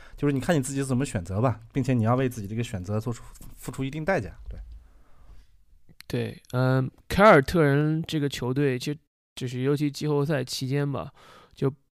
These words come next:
Speaker 2: 嗯，塔图姆其实单打每回合也只能拿到大概零点八九分，这个分如果你按所有N B A球员来说，可能百分之四十几，就说是一个很中游的水平。呃，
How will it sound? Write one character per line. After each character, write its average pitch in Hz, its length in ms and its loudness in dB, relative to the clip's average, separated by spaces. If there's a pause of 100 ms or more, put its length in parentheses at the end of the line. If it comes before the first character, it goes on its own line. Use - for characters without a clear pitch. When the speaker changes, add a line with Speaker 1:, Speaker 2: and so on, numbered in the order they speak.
(200)
Speaker 2:
嗯， 127 320 -2
塔 113 200 -6
图 139 140 -4
姆 147 160 -2
其 127 200 -4
实 131 320 -2 (100)
单 147 240 2
打 117 220 -2
每 113 160 -6
回 127 200 2
合 127 220 2
也 127 80 2
只 - 260 -12
能 113 240 -2
拿 120 200 0
到 120 120 2
大 120 140 -2
概 117 400 -4
零 117 140 -2
点 123 180 2
八 123 200 2
九 123 180 -2
分， 104 280 -8 (640)
这 139 140 0
个 139 100 6
分 139 500 2
如 131 140 0
果 143 140 6
你 127 460 0
按 131 140 4
所 139 200 2
有 131 60 4
N 127 80 2
B 135 80 4
A 139 40 4
球 127 220 -2
员 123 120 0
来 120 140 0
说， 120 260 0
可 117 160 -6
能 113 380 -4
百 107 160 -4
分 117 160 0
之 127 540 2
四 - 280 -4
十 123 160 -4
几， 117 220 -12
就 123 160 0
说 131 180 6
是 139 140 0
一 - 20 2
个 135 120 4
很 117 200 -6
中 165 200 4
游 135 100 4
的 117 100 -4
水 - 200 -8
平。 147 260 -14 (560)
呃， 117 300 -2